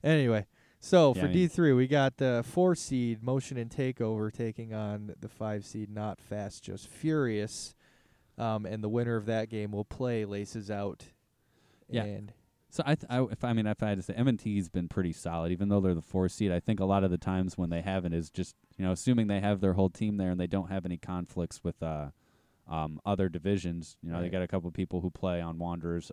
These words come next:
Speaker 2: on that team,
Speaker 1: Right.
Speaker 2: and I think, I think they have a good shot to win it all, honestly.
Speaker 1: Yeah. When
Speaker 2: So I, I have them. Uh, I mean, if we're gonna go right down in that bracket, I have them winning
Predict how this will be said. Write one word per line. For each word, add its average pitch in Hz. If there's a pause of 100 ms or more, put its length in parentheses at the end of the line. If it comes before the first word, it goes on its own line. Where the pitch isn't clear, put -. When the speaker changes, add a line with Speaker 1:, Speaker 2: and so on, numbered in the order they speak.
Speaker 2:
on 85
that 82
team, 85 (180)
Speaker 1:
Right. 104
Speaker 2:
and 85 (440)
I 110
think, -
I 104
think 147
they 104
have 104
a 101
good 98
shot 98
to 95
win 95
it 90
all, 95
honestly. 85 (280)
Speaker 1:
Yeah. 147 (140)
When -
Speaker 2:
So 101
I, 107
I 131
have 120
them. 110
Uh, 80 (120)
I 95
mean, 95
if 90
we're 98
gonna 95
go 90
right 92
down 92
in 85
that 90
bracket, 85
I 87
have 95
them 90
winning 87